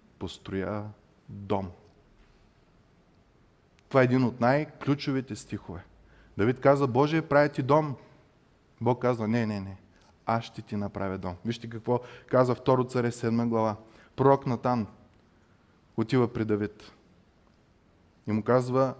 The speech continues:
„Господ ти известява, че той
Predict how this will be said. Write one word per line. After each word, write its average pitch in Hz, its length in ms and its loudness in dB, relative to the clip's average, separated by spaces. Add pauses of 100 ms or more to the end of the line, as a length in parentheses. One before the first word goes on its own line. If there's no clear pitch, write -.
(100)
„Господ 151 640 0
ти 170 100 -2
известява, 117 920 -2 (840)
че 107 180 -4
той 131 500 -2